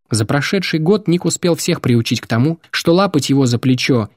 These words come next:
или как-то еще настаивать на немедленных действиях, расходящихся с его собственными планами, себе дороже.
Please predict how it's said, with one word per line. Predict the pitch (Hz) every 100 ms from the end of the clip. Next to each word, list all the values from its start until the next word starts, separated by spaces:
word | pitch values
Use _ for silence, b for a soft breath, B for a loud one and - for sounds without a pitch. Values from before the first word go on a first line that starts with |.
| -
или | 123
как-то | 117 113 -
еще | 113 131
настаивать | 117 113 127 110 107 101
на |
немедленных | 113 117 117 110 110 107
действиях, | 151 180 - 104 95 _
расходящихся | 127 123 - 127 117 - 117 120
с | -
его | 120
собственными | 113 120 - 120 117 123
планами, | 123 131 107 98 92 _ _
себе | - 226 196
дороже. | 156 139 104 95